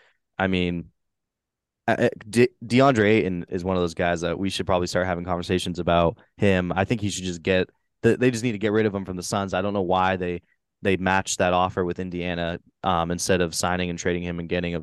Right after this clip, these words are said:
some value or dealing him, um, before his, you know, thing was over, because it's clear they, he doesn't like this team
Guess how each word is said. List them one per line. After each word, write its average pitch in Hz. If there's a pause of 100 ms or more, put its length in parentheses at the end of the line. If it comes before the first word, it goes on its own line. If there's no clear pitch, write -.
some 87
value 87
or 82 (300)
dealing 98
him, 92 (340)
um, 85
before 92
his, 87
you 101
know, 85
thing 92
was 87
over, 95
because 87
it's 87
clear 104
they, 90
he 104
doesn't 98
like 92
this -
team 95